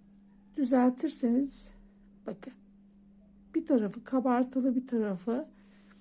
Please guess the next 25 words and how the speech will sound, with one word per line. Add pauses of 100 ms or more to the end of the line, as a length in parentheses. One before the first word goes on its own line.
(1200)
yani
bir
tarafı
yüksekte,
bir
tarafı
alçakta
kalacak.
Görünüm
itibariyle
zaten
o
şekilde. (600)
İki
tane
zincir. (280)
Bu
ortadaki (1000)
ara
mesafesi
olan
iki
trabzanımı
da (920)
örüyorum.